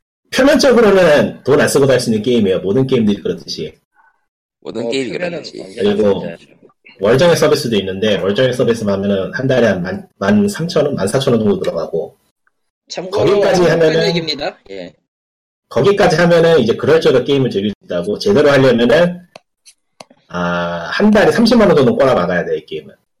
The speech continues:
Speaker 1: 음. <laughs> 나는, 나 이런 식으로 과금 체계가 설정이 돼 있는 게 이게 제정신인가 하는 생각이 드는데, 참.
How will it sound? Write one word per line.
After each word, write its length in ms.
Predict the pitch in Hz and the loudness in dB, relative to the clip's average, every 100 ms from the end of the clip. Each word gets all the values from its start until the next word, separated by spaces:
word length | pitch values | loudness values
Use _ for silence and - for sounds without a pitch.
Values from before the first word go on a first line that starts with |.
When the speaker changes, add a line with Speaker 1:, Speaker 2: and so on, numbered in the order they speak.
| _ _ _ _ | _ _ _ _
Speaker 1:
음. 200 | - 78 - _ _ _ _ | -14 -14 -16 _ _ _ _
<laughs> 760 | - - - - - - _ - | -18 -16 -16 -18 -20 -20 _ -4
나는, 340 | 135 131 123 123 - _ - - - - - - - | -2 0 -4 -4 -20 _ -16 -10 -6 -4 -6 -8 -10
나 100 | - | -6
이런 200 | 98 135 | -2 0
식으로 320 | 151 160 147 123 | 2 2 2 0
과금 260 | 98 131 | -2 -2
체계가 340 | 135 131 113 107 | 0 0 -2 -4
설정이 360 | - - 135 | -4 -2 0
돼 60 | 87 | 0
있는 160 | 90 92 | -4 -6
게 80 | |
이게 200 | 92 90 | -6 -4
제정신인가 640 | 101 92 123 135 139 113 104 | -4 -2 0 0 0 0 0
하는 160 | 101 | -2
생각이 280 | 101 110 98 | -2 -2 -2
드는데, 320 | 87 82 85 | -4 -10 -12
참. 340 | - - 87 | -12 -10 -10